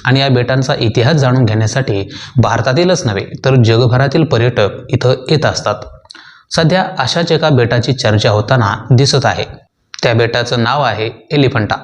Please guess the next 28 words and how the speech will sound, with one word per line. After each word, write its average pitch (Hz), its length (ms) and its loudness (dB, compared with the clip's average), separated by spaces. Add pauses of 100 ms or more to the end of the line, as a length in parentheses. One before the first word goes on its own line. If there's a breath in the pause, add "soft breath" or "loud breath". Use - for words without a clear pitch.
(500 loud breath)
हे 165 60 2
बेट 170 320 2
चर्चेत 147 360 2
असण्याचं 156 400 -2
कारण 113 240 0
म्हणजे 117 420 2 (360 loud breath)
अठरा 147 260 -2
डिसेंबर 156 460 0
रोजी 151 260 2
नीलकमल 131 520 2
नावाच्या 127 440 2
प्रवासी 110 440 0
बोटीचा 120 460 2
झालेला 110 540 0
अपघात. 110 340 0 (680 loud breath)
या 143 80 2
बोटीत 185 460 0
शंभर 131 380 2
पेक्षा 156 340 0 (140)
अधिक 131 280 2
प्रवासी 127 400 2
प्रवास 120 360 0
करत 104 240 -2
होते. 95 180 -6 (680 soft breath)
हे 127 60 4
सर्व 143 280 2
प्रवासी 151 420 2
मुंबईतील 127 600 2